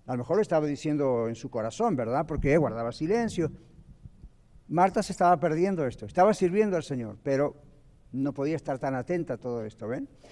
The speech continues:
Entonces, cuando usted y yo estamos en la presencia del Señor cada día,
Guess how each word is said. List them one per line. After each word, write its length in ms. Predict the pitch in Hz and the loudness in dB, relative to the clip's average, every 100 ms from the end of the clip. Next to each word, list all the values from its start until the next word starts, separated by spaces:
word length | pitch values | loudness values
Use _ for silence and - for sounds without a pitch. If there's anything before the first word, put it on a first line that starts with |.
| - - | -18 -10
Entonces, 480 | 139 160 156 160 | -4 -2 -2 -4
cuando 280 | - 151 151 | -2 0 2
usted 360 | 175 - 262 285 | 0 0 2 4
y 80 | 220 | 4
yo 100 | 208 | 2
estamos 380 | - 190 185 | 4 0 2
en 80 | 170 | 0
la 80 | 147 | 0
presencia 460 | 135 131 165 160 151 | -2 -2 -2 0 -2
del 100 | 135 | 0
Señor 360 | 135 143 151 | 0 0 0
cada 320 | - 147 135 | 0 0 0
día, 480 | 123 190 151 117 117 | 0 0 0 0 -2